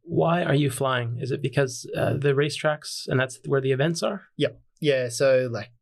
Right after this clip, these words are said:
Speaker 2: last weekend was down at Phillip Island, which was, uh, Melbourne, and then three hours south of Melbourne. So to, to get down to Phillip Island, if I was to drive, would be a,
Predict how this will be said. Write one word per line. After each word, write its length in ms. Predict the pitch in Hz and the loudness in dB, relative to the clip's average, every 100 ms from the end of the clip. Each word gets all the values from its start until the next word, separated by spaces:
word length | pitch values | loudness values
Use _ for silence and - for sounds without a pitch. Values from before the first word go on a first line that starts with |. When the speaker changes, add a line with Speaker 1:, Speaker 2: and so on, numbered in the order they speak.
| _ _ | _ _
Speaker 2:
last 320 | 139 120 120 131 | 2 2 4 2
weekend 360 | 123 123 127 | 2 2 4
was 260 | 127 120 120 | 2 2 2
down 220 | 127 123 | 2 2
at 100 | 120 | 0
Phillip 280 | 139 131 123 | 2 2 4
Island, 440 | 131 139 156 147 | 4 4 2 2
which 220 | 123 123 | 0 2
was, 340 | 123 120 113 117 | 2 4 2 2
uh, 260 | 120 117 120 - | 2 2 -2 -4
Melbourne, 480 | 120 131 139 139 135 127 | 2 4 4 0 -2 -2
and 140 | 127 | 0
then 160 | 123 120 | 0 0
three 360 | 123 131 127 | 0 0 0
hours 560 | 123 120 120 113 123 - _ | 0 0 0 -2 -6 -12 _
south 420 | - 127 117 117 | 0 2 2 2
of 140 | 117 | 2
Melbourne. 480 | 117 117 117 101 113 - _ _ - | 4 2 2 0 -4 -12 _ _ -2
So 380 | - 120 113 110 - - - | 2 4 2 -2 -8 -12 0
to, 500 | 120 113 110 113 117 - | 2 4 2 -2 -6 -6
to 120 | - 123 | 0 2
get 200 | 127 127 | 2 2
down 200 | 127 120 | 0 0
to 80 | |
Phillip 300 | - 127 120 | 2 2 4
Island, 280 | 117 120 120 | 2 4 2
if 140 | 117 117 | 2 2
I 60 | |
was 240 | 117 120 117 | 4 2 0
to 100 | 110 | -2
drive, 440 | 117 113 110 107 | 2 2 0 0
would 120 | 113 | 0
be 140 | 110 | 2
a, 100 | 110 | 2